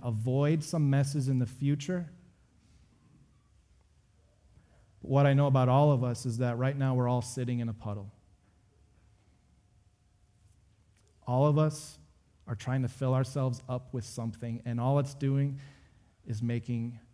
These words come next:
a mess. And we already saw God's take on this, right? I mean, he talked about the sexual immorality part, but it applies to other areas too. What does God do when people try to fill themselves up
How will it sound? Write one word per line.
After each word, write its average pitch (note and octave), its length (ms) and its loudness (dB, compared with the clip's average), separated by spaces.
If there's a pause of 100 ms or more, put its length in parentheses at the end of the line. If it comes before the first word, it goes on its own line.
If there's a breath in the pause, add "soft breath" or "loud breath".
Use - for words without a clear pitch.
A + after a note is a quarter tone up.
(160)
a G2+ 60 -6
mess. - 480 -8 (2500)
And B2+ 100 2
we D3 140 6
already F#3 160 8
saw E3+ 260 6
God's D3+ 320 6
take C3+ 220 0
on A#2+ 140 -2
this, A#2+ 200 -6
right? C#3 340 0
I C#3+ 40 -4
mean, C3+ 160 4
he D3+ 100 8
talked C#3+ 300 4
about C3+ 340 2
the B2 80 0
sexual D3 440 0
immorality C3 440 4
part, B2+ 280 -2
but C#3+ 100 0
it G3+ 100 6
applies F#3 340 4
to D3+ 80 -2
other C#3+ 200 2
areas B2+ 360 2
too. C3 260 -2 (540 loud breath)
What D#3+ 120 6
does E3 120 8
God F3+ 300 4
do B2+ 260 0
when C3 180 0
people D3 360 0
try D#3 240 0
to B2+ 60 2
fill A3 280 4
themselves A3+ 500 4
up A3 280 6